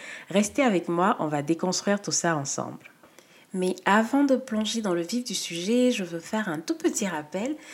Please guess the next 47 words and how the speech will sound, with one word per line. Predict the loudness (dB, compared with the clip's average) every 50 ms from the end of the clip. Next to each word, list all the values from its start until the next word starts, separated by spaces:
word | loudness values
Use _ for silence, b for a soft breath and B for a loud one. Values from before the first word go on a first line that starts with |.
| B B B B
Si | B -2 0 2
vous | 2 4 6 6
aimez | 6 6 6 4
ce | 2 0
que | -2 -2 -2
vous | -4 -2 0 0
entendez | 0 -2 0 -2 -2 -2 -2 0 0 0 0
et | -2 -2
que | -4 -6
vous | -6 -6 -8 -8
voulez | -6 -4 -4 -2 -2
en | -2 -2 -2
entendre | -4 -4 -6 -8 -8 -8 -8 -8 -10
plus, | -12 -12 -8 -2 0 0 0 0 0 -2 -4
n'hésitez | -6 -6 -6 -8 -8 -8 -8 -6
pas | -4 -4 -4
à | -4
vous | -4 -4 -4 -4
abonner | -4 -4 -4 -4 -4 -4 -4 -6
au |
podcast. | -6 -8 -10 -12 -10 -8 -8 -8 -6 -8 -10 -12 B B B B B
C'est | -4 -2 0
le | 2
moyen | 2 4 4 4 4 4
le | 2 2
plus | 0 -2 -2
simple | 0 0 0 0 0
de | -2 -2
ne | -2
rater | -2 -2 -2 -4 -4 -2 -2 -2 -2 -2
aucun | -6 -8 -4 -2 0 0
épisode. | 0 0 -2 -6 -8 -4 -2 -2 -2 -2 -4 -8 B B B B B B B
Et | 0
si | 0 2 2 2
vous | 2 2 0
sentez | 0 2 2 0 0 -2 -4 -4
vraiment | -4 -2 -2 0 2 2 2 2 2 4
l'âme | 4 2 2 0 -2
généreuse, | -2 -2 0 0 0 0 0 0 2 2 4 2 2 0
laissez-moi | -2 -4 -4 -4 -4 -4 -4 -2 0 0 0
une | 0 0 -4
petite | -6 -8 -6 -8 -6 -4
note | -4 -4 -4 -4 -6
et | -6 -6
un | -4 -4
avis. | -6 -6 -6 -8 -8 -8 -6
Ça | -4 -2 -2